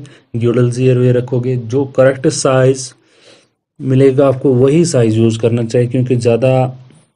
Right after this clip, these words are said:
लंबी airway, ज़्यादा larger airway अगर हम यूज़ करेंगे तो उससे क्या हो जाएगा, उससे भी obstruction हो सकती है, वो एपिग्लॉट्स को glots में push करेगा, और ज़्यादा small अगर हम यूज़ करेंगे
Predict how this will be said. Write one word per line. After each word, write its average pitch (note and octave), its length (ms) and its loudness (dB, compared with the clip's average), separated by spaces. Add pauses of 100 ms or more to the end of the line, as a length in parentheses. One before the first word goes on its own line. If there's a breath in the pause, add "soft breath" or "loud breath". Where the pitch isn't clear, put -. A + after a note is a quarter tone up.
(480)
लंबी C3 500 2
airway, C#3+ 300 4
ज़्यादा B2+ 560 2 (800 loud breath)
larger C3 580 2
airway C#3 300 2
अगर C3 200 2
हम B2+ 220 -2 (280)
यूज़ B2+ 260 0
करेंगे C3+ 320 0
तो C3 140 0
उससे B2+ 200 -2
क्या B2+ 180 0
हो A#2 120 -2
जाएगा, A2 380 0
उससे B2 340 -4
भी B2 140 -2
obstruction B2 560 -2
हो B2 80 0
सकती B2 340 -6
है, B2 60 0
वो A#2 160 0
एपिग्लॉट्स A#2 580 0
को B2 120 -2
glots A2+ 360 0
में B2+ 140 -2
push B2+ 180 -4
करेगा, C3 380 -2 (760 loud breath)
और D3 140 -2
ज़्यादा C#3 280 0
small D3+ 400 0
अगर D3 180 2
हम C3+ 140 -2
यूज़ C3 200 -2
करेंगे B2+ 420 0